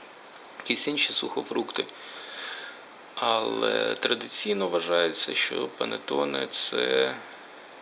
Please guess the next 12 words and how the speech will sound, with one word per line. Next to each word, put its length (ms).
міланський 680
продукт, 680
який 240
був 260
створений 540
там. 320
Є 200
кілька 380
теорій, 520
як 340
це 460
почалося, 760